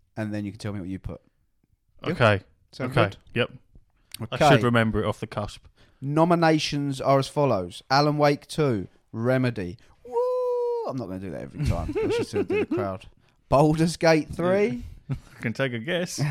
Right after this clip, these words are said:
Speaker 1: <laughs> Spider-Man two, Resident Evil four, Super Mario Bros. Wonder, and The Legend of Zelda: Tears of the Kingdom.
Speaker 2: I'm annoyed that Hogwarts Legacy hasn't had a sniff on that. Obviously, that ruins our bet completely.
Speaker 1: What was the bet?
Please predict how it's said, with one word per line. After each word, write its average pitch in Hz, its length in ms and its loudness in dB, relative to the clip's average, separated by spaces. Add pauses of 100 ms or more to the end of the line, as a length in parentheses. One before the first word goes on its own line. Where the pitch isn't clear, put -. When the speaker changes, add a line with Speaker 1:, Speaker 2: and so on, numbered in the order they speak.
(120)
Speaker 1:
<laughs> 123 320 2
Spider-Man 160 720 2
two, 151 460 4 (440)
Resident 175 360 -2
Evil 160 280 0
four, 123 580 -2 (440)
Super 131 320 -6
Mario 156 420 4
Bros. 135 420 4
Wonder, 120 680 0 (260)
and 113 160 -8
The 107 60 -2
Legend 175 400 -2
of 180 100 -10
Zelda: 135 580 0 (120)
Tears 120 340 -4
of 113 260 -8
the 107 240 -12
Kingdom. 110 580 -10
Speaker 2:
I'm 151 120 0
annoyed 190 420 4
that - 160 2
Hogwarts 151 520 0
Legacy 135 480 -2
hasn't 127 360 -2
had 123 200 -2
a 117 40 -2
sniff - 440 -2
on 101 100 -10
that. 87 80 -4
Obviously, 139 300 -2
that 117 140 2
ruins 120 380 4
our 113 140 2
bet 110 300 -4
completely. 120 680 -4 (160)
Speaker 1:
What 214 140 -10
was 185 200 -2
the 127 100 -8
bet? 76 260 -14